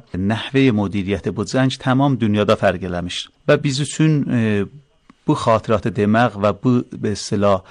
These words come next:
müdiriyyəti ki, bu difa müqəddəsdə olunubdur, mətrəh eləməkliklər, e, ey bəsa, çox rahquşa ola, e, məmləkətimizin müvəffəqiyyətində,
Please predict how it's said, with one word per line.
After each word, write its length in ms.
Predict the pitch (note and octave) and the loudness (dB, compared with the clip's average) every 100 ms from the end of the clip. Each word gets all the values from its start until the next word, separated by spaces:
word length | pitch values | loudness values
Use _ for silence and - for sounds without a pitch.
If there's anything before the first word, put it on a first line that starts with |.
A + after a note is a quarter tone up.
| - - - - | -20 -20 -16 -2
müdiriyyəti 880 | A#2 A2+ G#2+ A2 G2+ G#2 G#2 - | 2 2 2 0 0 0 0 -2
ki, 160 | G#2+ - G2 | -4 -2 -4
bu 80 | A2+ | -2
difa 300 | A2+ - F#2+ | -2 0 0
müqəddəsdə 560 | F#2+ G2+ - G#2 - | 0 -2 -2 -4 -2
olunubdur, 640 | A2 G#2 G2 G#2 F#2 G2+ G2 - - - | 0 2 2 0 -2 -2 -2 -4 -18 -4
mətrəh 380 | A2 F#2+ - A2 A2 | -2 -2 -6 -4 0
eləməkliklər, 840 | G#2 G#2 G#2 F#2+ G#2 G#2 A#2+ B2+ C#3+ - | 0 2 0 -2 -6 0 0 -2 -6 -10
e, 120 | A#2 G#2+ G2 A#2 | -8 -6 -4 -2
ey 80 | A2+ | -2
bəsa, 380 | A2+ - A2+ A#2 - - _ | -2 0 0 0 -4 -20 _
çox 300 | - A#2 - | -6 -4 -2
rahquşa 520 | G#2+ G2 - - - B2+ | 0 0 -2 -6 0 2
ola, 380 | A2+ A2 G2+ G#2+ _ - | 2 2 2 0 _ -6
e, 280 | A2 G2+ F#2+ | -2 0 0
məmləkətimizin 640 | G#2 G2+ - G#2 G#2 G#2 | 0 0 -4 -10 -8 -2
müvəffəqiyyətində, 840 | G#2+ G2 - G2+ G2+ F2+ G2 F#2+ | 0 0 0 0 -2 -4 -4 -2